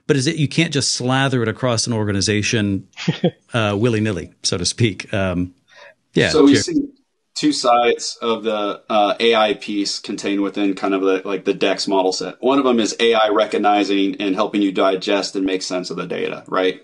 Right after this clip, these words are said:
Speaker 2: And the dex tooling and the other things itself, and helping you to derive actionable insights, 'cause there's a lot of data that can be sourced from these things, and being able to, um,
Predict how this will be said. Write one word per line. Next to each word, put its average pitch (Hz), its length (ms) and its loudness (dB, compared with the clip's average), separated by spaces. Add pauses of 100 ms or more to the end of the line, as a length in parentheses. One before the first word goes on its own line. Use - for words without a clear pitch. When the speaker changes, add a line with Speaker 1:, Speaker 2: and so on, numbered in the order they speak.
(120)
Speaker 2:
And 104 180 0
the 95 100 2
dex 95 360 -4
tooling 98 340 0
and 92 140 0
the 92 60 0
other 92 120 0
things 92 200 -10
itself, - 320 -2
and 95 100 -2
helping 104 220 -2
you 98 80 2
to 95 100 -2
derive 92 320 2
actionable 87 460 -4
insights, 82 500 -6 (300)
'cause 113 160 0
there's 120 160 2
a 117 40 4
lot 92 300 4
of 87 80 0
data 80 380 -4 (400)
that 98 160 0
can 101 100 2
be 92 80 2
sourced 92 340 0
from 95 120 0
these 87 180 -2
things, 87 280 -2
and 92 200 0
being 110 180 0
able 98 260 2
to, 98 440 0
um, 95 400 0